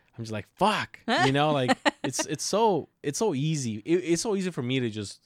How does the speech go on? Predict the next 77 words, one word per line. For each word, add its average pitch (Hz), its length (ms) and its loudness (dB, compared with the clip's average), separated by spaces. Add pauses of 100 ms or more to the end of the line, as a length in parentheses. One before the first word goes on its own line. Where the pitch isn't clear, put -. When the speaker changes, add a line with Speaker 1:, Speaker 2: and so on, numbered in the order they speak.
Speaker 1:
spend 160 400 0
Speaker 2:
Yeah. 107 60 -4
Speaker 1:
money. 98 360 -6 (600)
Like, 135 160 0
I 185 80 -2
can 190 120 -8
just 147 120 -4
spend 147 200 0
money 131 260 0
like 98 200 -2
nothing. 107 560 -4
So 143 120 -2
these 156 120 -4
speakers, 143 340 -8
I, 123 200 -6
so 117 80 -8
I - 20 -4
buy 143 140 -2
new 135 80 -6
speakers 123 400 -6
'cause, 104 120 -10
you 113 80 -6
know, 113 80 -4
we 110 140 -4
did 113 220 -6
the 104 100 -6
whole 104 280 -4 (200)
thing 113 140 -2
in 107 40 -2
the 101 60 -4
living 110 180 -4
room 113 80 -6
for 104 140 -8
my - 0 -
mom. 101 200 -2
Speaker 2:
Yeah. 165 200 -10 (360)
Speaker 1:
So 123 120 -6
these 147 140 0
speakers 151 340 -4
were 120 340 0
eighty 123 200 -2
bucks. 90 280 -10
So 123 100 -6
it's 120 200 -8
not 120 140 -8
too 104 100 -16
bad. - 220 -16 (200)
Speaker 2:
Uh-huh. 190 200 -8
Speaker 1:
But 131 60 -4
then 135 140 0
I 123 80 -2
was 110 120 -4
like, 104 100 -8
"Fuck 135 180 -6
it, 120 40 -6
I'm 113 80 -4
gonna 113 120 -4
order 113 160 -2
the 110 60 -2
little 107 220 -4
stands." 151 520 -6 (240)
That 107 80 -10
was 101 80 -8
another 101 200 -4
twenty-five, 110 480 -10
thirty 98 240 -4
bucks. 151 420 -4 (220)
And - 60 -8
I - 20 -4
was 104 60 -6
like, - 80 -12
"Fuck 147 120 0
it, 135 40 -2
I'm 131 40 0
gonna 131 80 0
order 117 140 -2
some, 117 180 -8